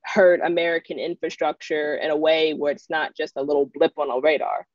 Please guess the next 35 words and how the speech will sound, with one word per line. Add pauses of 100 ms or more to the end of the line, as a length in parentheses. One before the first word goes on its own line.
(360)
or (840)
something,
something
to
that
effect. (420)
Um,
because (300)
if
you
look
at
it,
that's
how
we
got
the
Patriot
Act.
I'm
not
saying
the
Patriot
Act
is
a
good
thing, (500)
depending
on
who
you
ask,